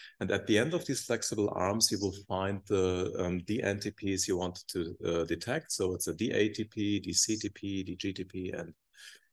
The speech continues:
um, D T T P. And bottom line is that this chemistry is creating a very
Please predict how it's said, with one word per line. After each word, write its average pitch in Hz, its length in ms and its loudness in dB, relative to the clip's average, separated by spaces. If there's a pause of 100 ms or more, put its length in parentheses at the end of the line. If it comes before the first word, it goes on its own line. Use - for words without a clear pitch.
(480)
um, 87 420 4 (1000)
D 95 220 4
T 135 200 4
T 165 140 6
P. 180 360 -2 (440)
And 113 460 4 (300)
bottom 127 400 4
line 107 340 8
is 110 280 4
that 95 300 2 (100)
this 120 280 4
chemistry 123 580 2
is 120 140 2
creating 98 680 4
a 87 60 -2
very 98 500 0